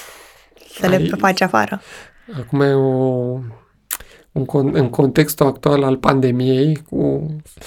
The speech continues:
Speaker 2: covid, uh, sars cov doi, foarte greu. Este aproape imposibil. Uh, înainte de contextul actual, înainte să fie această pandemie, uh, da, se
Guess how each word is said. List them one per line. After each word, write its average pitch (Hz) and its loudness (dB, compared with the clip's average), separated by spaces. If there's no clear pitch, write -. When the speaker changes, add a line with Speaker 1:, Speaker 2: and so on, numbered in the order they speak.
Speaker 2:
covid, 135 2
uh, 170 -4
sars 139 -2
cov 127 -2
doi, 147 2
foarte 156 0
greu. 165 -2
Este 151 -2
aproape 147 2
imposibil. 135 0
Uh, 131 -2
înainte 139 0
de 139 2
contextul 143 0
actual, 143 -2
înainte 139 0
să 135 -4
fie 147 0
această 143 -2
pandemie, 147 0
uh, 139 0
da, 160 2
se 139 2